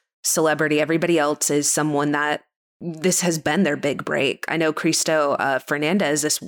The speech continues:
that was his big break, you know, Danny Rojas. And so that's what I'm talking about, though, is allowing other people to break through.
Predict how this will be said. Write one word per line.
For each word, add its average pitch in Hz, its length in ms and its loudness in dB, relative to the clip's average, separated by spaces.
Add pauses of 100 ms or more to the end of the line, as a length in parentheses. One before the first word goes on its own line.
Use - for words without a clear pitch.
that 139 160 -4
was 143 260 0
his 147 140 -2
big 143 260 -4
break, - 480 -2
you 147 40 0
know, 139 140 -2
Danny 143 320 -4
Rojas. 165 640 -2
And 170 260 -2
so 156 460 2 (580)
that's 226 320 -2
what 196 140 2
I'm 139 80 -2
talking 175 440 0
about, 143 300 -2
though, 139 160 0
is 147 140 0
allowing 156 760 2
other 151 280 0
people 135 340 -2
to - 140 -6
break 135 340 -6
through. 147 600 0